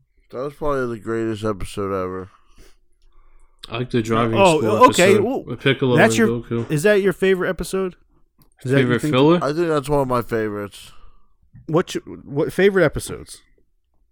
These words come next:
Speaker 2: Uh, when
Speaker 3: Fred,
Speaker 2: Gohan
Speaker 3: Fred
Speaker 2: first
Speaker 3: said
Speaker 2: turns into a Super Saiyan two.
Speaker 3: Okay.
Speaker 2: The
Speaker 3: That's
Speaker 2: fight, the
Speaker 1: When
Speaker 2: episode
Speaker 1: Vegeta,
Speaker 2: after,
Speaker 1: when
Speaker 2: when he kills
Speaker 1: Vegeta
Speaker 2: all
Speaker 1: put
Speaker 2: the
Speaker 1: hands
Speaker 2: cells.
Speaker 1: on Jiren.
Speaker 3: Is that your, that's yours,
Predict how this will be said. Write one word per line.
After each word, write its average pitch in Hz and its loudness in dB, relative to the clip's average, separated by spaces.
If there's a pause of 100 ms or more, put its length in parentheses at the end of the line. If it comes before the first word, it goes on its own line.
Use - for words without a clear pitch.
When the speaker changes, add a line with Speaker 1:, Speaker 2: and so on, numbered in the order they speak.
(1400)
Speaker 2:
Uh, 113 -4
when 117 -4
Speaker 3:
Fred, 131 -6
Speaker 2:
Gohan 123 0
Speaker 3:
Fred 123 -6
Speaker 2:
first 123 0
Speaker 3:
said - -20
Speaker 2:
turns 123 -2
into 120 -2
a 104 -4
Super 113 -6
Saiyan 104 -12 (100)
two. 101 -8 (1200)
Speaker 3:
Okay. 143 -4 (280)
Speaker 2:
The 127 -6
Speaker 3:
That's - -10
Speaker 2:
fight, 117 0
the - -10
Speaker 1:
When 120 -2
Speaker 2:
episode 120 0
Speaker 1:
Vegeta, 131 2
Speaker 2:
after, - -16
Speaker 1:
when 117 -2
Speaker 2:
when 117 -4
he 110 -2
kills 123 0
Speaker 1:
Vegeta 127 4
Speaker 2:
all 120 6
Speaker 1:
put 123 6
Speaker 2:
the 120 2
Speaker 1:
hands 120 2
Speaker 2:
cells. 113 0
Speaker 1:
on 113 0
Jiren. 110 0 (2000)
Speaker 3:
Is 127 -8
that 139 0
your, 151 0
that's 135 -6
yours, 156 -4